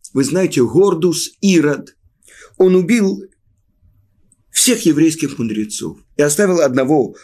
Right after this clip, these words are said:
мудреца, Рав Бабу бен Бута. И причем он приказал выколоть ему глаза. И он пришел, он сидел в тюрьме, и он пришел к нему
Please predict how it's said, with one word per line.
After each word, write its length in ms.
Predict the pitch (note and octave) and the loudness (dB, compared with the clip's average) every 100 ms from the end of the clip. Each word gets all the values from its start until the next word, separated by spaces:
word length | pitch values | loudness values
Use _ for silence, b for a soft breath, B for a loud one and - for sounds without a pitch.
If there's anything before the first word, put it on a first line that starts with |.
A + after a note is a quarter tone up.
| B | B
мудреца, 720 | C#3 D3 D3+ D3+ - G#3+ F#3 B B | 0 2 2 0 0 0 -2 B B
Рав 320 | C#3 D#3+ C3 | 0 2 0
Бабу 420 | A#2+ G3+ A3 G3 D3 | 0 0 2 -2 0
бен 280 | F3 D#3 | 0 0
Бута. 340 | B2+ D3+ - - _ _ _ _ _ _ _ _ - - | -4 -6 -8 -20 _ _ _ _ _ _ _ _ -20 -4
И 420 | G#3 F#3+ E3 D3 | 0 2 2 0
причем 400 | C3+ D3 C#3+ F3+ | -2 -4 -2 0
он 160 | D3 B2+ | 0 0
приказал 420 | D3 D3 C#3+ E3+ | -2 0 2 0
выколоть 400 | B2+ C#3 A#2+ G#2+ | 0 0 -2 -2
ему 160 | G#2+ G#2 | -4 -4
глаза. 400 | G2+ G2 - _ B B B | -4 -6 -10 _ B B B
И 40 | F3 | 0
он 160 | G3 | 2
пришел, 440 | F#3+ F3 G#3 F#3+ E3+ | 2 2 2 2 2
он 120 | D#3 | 0
сидел 320 | D#3 D3 D3+ | 0 0 0
в 80 | C#3+ | 0
тюрьме, 420 | B2 G2 G2 - - | -2 -2 -2 -4 -2
и 40 | |
он 140 | D#3+ | 0
пришел 360 | D#3 D#3 - F3 | 0 -2 0 -2
к 60 | D3 | -2
нему 320 | C#3 C#3 - | 0 0 -2